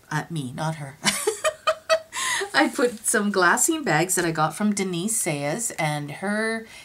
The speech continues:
Etsy store is called A Tattered Dreams. And I put on, decoupaged a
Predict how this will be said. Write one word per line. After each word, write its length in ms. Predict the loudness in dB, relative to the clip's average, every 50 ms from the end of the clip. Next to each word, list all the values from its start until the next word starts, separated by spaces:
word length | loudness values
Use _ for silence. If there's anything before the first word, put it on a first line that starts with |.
| -12 -2 0
Etsy 300 | 0 2 2 0 0 0
store 480 | 0 0 0 0 0 0 2 0 0 0
is 280 | 0 0 2 2 2
called 300 | 0 2 2 4 4 4
A 40 | 0
Tattered 380 | -2 -2 -2 -2 -2 -2 -4 -4
Dreams. 500 | -4 -4 -4 -4 -2 0 0 0 -2 -2 -8 -16 -20 -20 -20 -20 -20 -20 -20 -20 -20 -20 -20 _ _ _ -6
And 380 | -4 -2 0 0 0 0 -2 -2 -2
I 420 | 0 0 2 2 2 0 0 -2 -6 -12 _
put 180 | -4 -2 2
on, 520 | 2 4 4 4 4 2 2 0 -2 -4 -6 -2 -2
decoupaged 760 | 0 0 0 -2 -2 0 2 2 2 0 -2 -4 -6 -8 -10 -12 -18 -20 _ _
a 600 | -4 0 2 2 2 2 2 2 0 -2 -4 -8